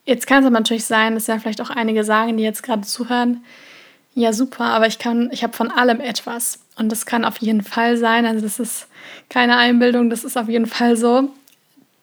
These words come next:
Das ist dann einfach der Fall, dass alle drei Doshas beteiligt sind. Und so kommt es eben zu so einer Verbindung von den ganzen Symptomen. Also alle Symptome verbinden sich praktisch miteinander. Und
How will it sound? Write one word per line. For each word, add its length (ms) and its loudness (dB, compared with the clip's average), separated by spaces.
Das 320 2
ist 200 -6
dann 80 2
einfach 280 -4
der 160 0
Fall, 460 2
dass 260 -4
alle 260 2
drei 360 2
Doshas 500 -2
beteiligt 640 -4
sind. 320 -4
Und 220 0
so 520 2
kommt 280 -2
es 60 -6
eben 200 -2
zu 120 -6
so 100 -2
einer 140 0
Verbindung 580 0
von 180 -2
den 160 0
ganzen 360 -2
Symptomen. 500 -2
Also 160 -2
alle 460 -4
Symptome 440 -4
verbinden 400 -2
sich 180 -4
praktisch 280 -6
miteinander. 640 -2
Und 640 0